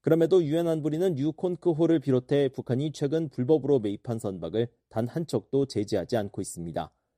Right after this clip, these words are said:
선박을 제재할 실질적 권한을 쥐고 있는 안보리가 지난 이천십팔 년 시월을 마지막으로 선박에 대한 제재를 중단했기 때문입니다.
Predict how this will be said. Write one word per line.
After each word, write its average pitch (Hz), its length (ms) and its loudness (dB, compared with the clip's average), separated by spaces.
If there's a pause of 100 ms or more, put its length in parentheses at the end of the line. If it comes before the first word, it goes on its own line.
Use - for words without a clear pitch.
(340)
선박을 151 480 4
제재할 135 400 2
실질적 160 640 0
권한을 139 440 -2
쥐고 123 300 0
있는 120 220 -2
안보리가 101 520 -4 (360)
지난 147 260 2
이천십팔 143 560 -2
년 170 140 0
시월을 170 420 2
마지막으로 113 760 0
선박에 156 520 0
대한 120 320 -2
제재를 98 540 -2
중단했기 120 520 -4
때문입니다. 90 560 -6